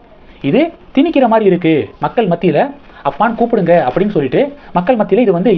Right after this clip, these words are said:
திணிக்கிற மாதிரி இருக்கு நீங்க பண்றது அப்படின்னு சொல்லிட்டு பா ஜ க கருத்து தெரிவிக்கிறாங்க. இது ஒண்ணு.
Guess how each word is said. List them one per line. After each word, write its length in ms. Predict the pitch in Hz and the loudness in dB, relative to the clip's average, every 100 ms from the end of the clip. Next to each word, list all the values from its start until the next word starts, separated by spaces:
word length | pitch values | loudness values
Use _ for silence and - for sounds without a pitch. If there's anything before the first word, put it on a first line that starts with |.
| - | 2
திணிக்கிற 280 | 277 285 220 | 0 2 2
மாதிரி 140 | 214 | 2
இருக்கு 180 | 185 175 | 2 0
நீங்க 140 | 151 151 | -4 -4
பண்றது 280 | 156 147 147 | -2 0 2
அப்படின்னு 240 | 123 175 175 | 2 -2 -2
சொல்லிட்டு 240 | 131 196 123 - - - | -2 -2 -2 -6 -10 -4
பா 100 | 160 | -2
ஜ 120 | 170 | -2
க 140 | 190 | 0
கருத்து 220 | 156 175 156 | 0 0 0
தெரிவிக்கிறாங்க. 400 | 160 156 131 147 262 - - | 0 0 0 -2 -2 -6 -2
இது 260 | 185 147 | 0 2
ஒண்ணு. 160 | 170 | 0